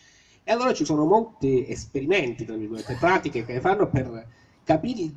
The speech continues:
grado di trauma del, del soldato. Eh, faccio un paio di esempi. Il, c'è il collo-, inizia la pratica del colloquio,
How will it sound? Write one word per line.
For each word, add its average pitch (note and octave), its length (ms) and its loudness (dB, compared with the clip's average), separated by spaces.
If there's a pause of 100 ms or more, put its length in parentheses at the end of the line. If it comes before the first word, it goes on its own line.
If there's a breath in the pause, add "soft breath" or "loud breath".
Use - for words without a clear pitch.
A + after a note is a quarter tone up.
(160)
grado F#3 380 2
di C3+ 120 -2
trauma G2+ 640 -6 (440)
del, G2 420 -12
del G2 100 -10
soldato. - 640 -14 (380 loud breath)
Eh, G2+ 760 -8
faccio - 240 -8
un A#2 60 -4
paio A#2 180 -2
di A2 80 -2
esempi. C3 800 0
Il, A#2 720 -6
c'è E3 140 2
il D3 160 6
collo-, D#3 320 6
inizia F3 500 4
la D3+ 160 0
pratica D3+ 400 0
del B2+ 180 -2
colloquio, G#2 840 -4